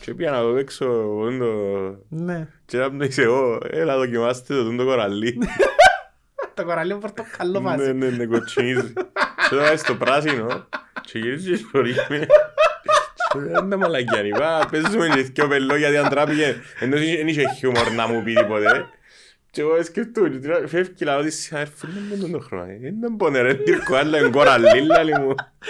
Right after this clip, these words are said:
Speaker 2: Είναι, είναι, για να το κάνεις αντιστοιχεία, είναι σαν να σου είπε, «Μα γιατί ο διαιτητής,
Speaker 1: Ναι,
Speaker 2: ε, του
Speaker 1: ναι.
Speaker 2: Πασαρίσκου;»
Speaker 1: Ε, ε,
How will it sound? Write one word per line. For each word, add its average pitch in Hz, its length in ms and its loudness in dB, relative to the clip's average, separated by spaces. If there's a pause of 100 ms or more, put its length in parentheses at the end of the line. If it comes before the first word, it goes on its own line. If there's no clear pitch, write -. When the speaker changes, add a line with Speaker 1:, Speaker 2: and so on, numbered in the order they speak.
(160)
Speaker 2:
Είναι, 240 200 -4 (140)
είναι, 208 100 -6
για 202 140 0
να 185 60 -2
το 180 60 -2
κάνεις 202 180 -2
αντιστοιχεία, 214 800 0 (320)
είναι 233 260 -2
σαν 233 180 0
να 247 120 0
σου 202 140 0
είπε, 220 220 0
«Μα 269 140 0
γιατί 208 200 4
ο 254 40 0
διαιτητής, 202 720 0
Speaker 1:
Ναι, 147 80 -2
Speaker 2:
ε, 156 120 2
του 226 60 0
Speaker 1:
ναι. 202 60 0
Speaker 2:
Πασαρίσκου;» 220 540 4 (580)
Speaker 1:
Ε, 120 80 2 (320)
ε, 127 60 0